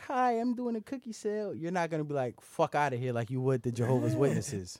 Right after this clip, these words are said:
Speaker 2: Their par-, their
Speaker 1: The
Speaker 2: parents
Speaker 1: Jehovah's
Speaker 2: bring it to work and pass it around in the whole fucking office.
Speaker 1: But at the same time, it's almost like the kid is there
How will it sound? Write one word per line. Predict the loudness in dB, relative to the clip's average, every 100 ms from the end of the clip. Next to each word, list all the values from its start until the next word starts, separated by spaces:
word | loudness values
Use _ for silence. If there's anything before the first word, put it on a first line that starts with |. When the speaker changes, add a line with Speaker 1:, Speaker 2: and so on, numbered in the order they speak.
| _ _ _ -2
Speaker 2:
Their | -2
par-, | 0 2
their | 2
Speaker 1:
The | 4
Speaker 2:
parents | 2 6
Speaker 1:
Jehovah's | 8 10 8 8
Speaker 2:
bring | 6
it | 4
to | 4
work | 6 4 2 2
and | 2 2 -2
pass | 4 4 4
it |
around | 4 4 6
in | 4
the | 6
whole | 2
fucking | 2 -2 2
office. | 2 2 4
Speaker 1:
But | 4
at | 6 4
the | 4
same | 4 6 6 2
time, | 2 4 4 2
it's | -4
almost | 2 4 4 4
like | 0 2
the | -4
kid | 0 0
is | 0 0
there | 4 6 4